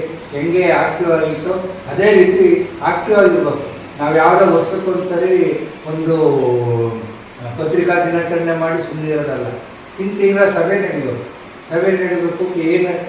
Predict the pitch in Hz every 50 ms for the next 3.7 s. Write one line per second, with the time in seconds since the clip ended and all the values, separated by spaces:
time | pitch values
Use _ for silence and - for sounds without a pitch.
0 | - - - - 160 160 156 160 196 185 165 165 156 156 151 131 127 - - -
1 | - - - - - - - 175 185 190 190 185 190 190 190 185 185 185 185 185
2 | - - - - - - 185 196 190 190 185 190 180 170 175 170 170 - 170 170
3 | 175 185 185 185 185 185 185 156 151 165 170 170 175